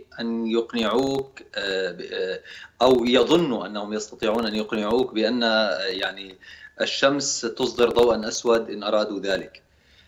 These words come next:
يعني لا يخفى على سوري اليوم، ويعني خاصة من أبناء المناطق التي تسمى، آه، بالمناطق المحررة، آه، لا يوجد سوري لا يعرف ما الذي يحدث في تلك المناطق، خاصة في مناطق الشمال الحلبي وأنا ابن مدينة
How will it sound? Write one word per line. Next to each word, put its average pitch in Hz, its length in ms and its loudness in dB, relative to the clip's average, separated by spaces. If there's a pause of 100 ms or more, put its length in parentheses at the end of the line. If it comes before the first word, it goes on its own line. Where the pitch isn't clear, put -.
(120)
يعني 113 300 2
لا 151 180 8
يخفى 135 240 -2
على 113 440 0
سوري 120 520 -6
اليوم، 117 640 -4
ويعني 95 1120 -6
خاصة 127 520 -2
من 104 200 -6
أبناء 110 380 0
المناطق 110 580 -2
التي 104 260 -6
تسمى، 113 420 -2
آه، 90 520 -6 (680)
بالمناطق 117 680 2
المحررة، 104 760 0 (600)
آه، 110 240 0
لا 143 320 4
يوجد 156 520 0
سوري 131 540 -4
لا 107 180 6
يعرف 113 460 2
ما 113 60 -6
الذي 107 280 -6
يحدث 107 300 -8
في 110 160 -10
تلك 113 240 -10
المناطق، 110 420 -4
خاصة 135 540 -4
في 120 60 -4
مناطق 113 360 -4
الشمال 110 460 -2
الحلبي 107 460 -4
وأنا 107 280 0
ابن 104 180 -4
مدينة 101 380 -4